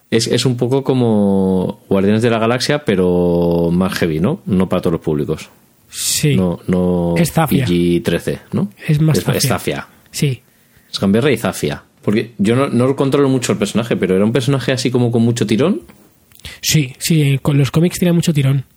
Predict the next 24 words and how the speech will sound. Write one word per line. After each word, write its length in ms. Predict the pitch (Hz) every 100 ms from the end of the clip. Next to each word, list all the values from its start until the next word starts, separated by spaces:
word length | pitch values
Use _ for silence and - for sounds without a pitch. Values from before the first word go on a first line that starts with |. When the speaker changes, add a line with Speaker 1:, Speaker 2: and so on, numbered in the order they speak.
| _ - _ _
Speaker 1:
Vale, 320 | - 69 69 -
es 120 | -
que 140 | -
ahí 160 | 73 76
está 180 | - 82
la, 480 | 80 69 65 58 -
la 100 | -
clave, 240 | - 98 80
¿no? 200 | 143 175
Igual. 280 | - 104 - _ _ - - -
Speaker 2:
Sí, 500 | - 151 117 110 113 -
se 180 | - 135
llevaba 360 | 131 135 139
ya 100 | 139
hablando 280 | 135 135 139
de 80 | 139
la 80 | 135
película 320 | 143 135 139
mucho 220 | 135 127
tiempo, 580 | 123 156 156 151 151 151
hay 80 | 147
muchas 280 | 147 151 143
ganas 200 | 139 135
de, 400 | 135 131 135